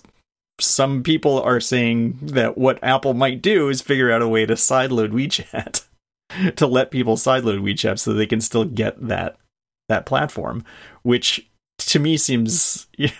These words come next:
know, like, absolutely crazy. They're gonna, they're gonna do that in order to, you know, allow them to continue to have sales in one of the largest markets in the world. But, um, they're still very concerned about people and the ability to load apps, and they need to review everything.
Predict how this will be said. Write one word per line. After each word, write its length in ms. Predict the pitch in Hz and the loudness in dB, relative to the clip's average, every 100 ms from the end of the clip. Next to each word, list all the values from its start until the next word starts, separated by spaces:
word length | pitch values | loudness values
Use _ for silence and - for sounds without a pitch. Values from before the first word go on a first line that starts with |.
| - | -8
know, 100 | - | -2
like, 380 | 117 156 - - | -2 -2 -4 -2
absolutely 480 | 123 - 131 110 | 0 0 2 0
crazy. 320 | - 151 113 107 | 2 2 2 2
They're 140 | 123 | 2
gonna, 200 | 131 113 - - 160 | 2 0 -6 -12 0
they're 100 | 156 | 2
gonna 160 | 147 135 | 2 2
do 200 | 139 131 | 2 2
that 320 | 143 131 113 | 4 2 2
in 100 | 120 | 0
order 260 | 120 120 117 | 0 2 0
to, 800 | - 113 104 104 104 - 135 - | 0 0 0 -2 -4 -6 -8 -6
you 80 | 135 | -4
know, 240 | 107 98 - | -2 -2 -2
allow 260 | 113 117 117 | 0 2 2
them 160 | 113 | 0
to 80 | 110 | -2
continue 540 | - 135 127 160 147 | -2 -4 0 0 0
to 80 | 120 | 0
have 200 | 120 107 | 0 0
sales 380 | - 120 113 - | 2 2 0 0
in 120 | 107 | -2
one 120 | 107 | -2
of 80 | 110 | -2
the 80 | 101 | -2
largest 320 | 104 98 104 | -2 -4 -2
markets 300 | 143 135 110 | -2 0 -2
in 60 | 113 | -2
the 60 | |
world. 300 | 101 95 107 | 0 -2 -2
But, 240 | 104 104 - | -2 -2 -4
um, 300 | 113 110 107 | -8 -6 -4
they're 120 | 107 107 | -4 -4
still 220 | - 113 | -2 0
very 260 | 135 196 | 2 2
concerned 460 | 208 170 202 170 123 | 0 -2 0 0 0
about 320 | 110 104 98 | 2 0 0
people 400 | 131 123 117 110 - - 127 | -2 0 0 0 -8 -10 -2
and 120 | 117 | 0
the 100 | 113 | 0
ability 420 | 107 120 113 110 | 0 0 2 0
to 260 | - 110 101 | 0 -2 0
load 240 | 104 104 | 0 0
apps, 280 | 107 104 - | 0 0 -2
and 240 | 104 104 101 | -2 -2 -2
they 140 | 107 | 0
need 160 | 107 104 | 0 0
to 180 | 98 | -2
review 300 | 101 104 101 101 | 0 -2 -2 -4
everything. 380 | 90 - - | -4 -4 -6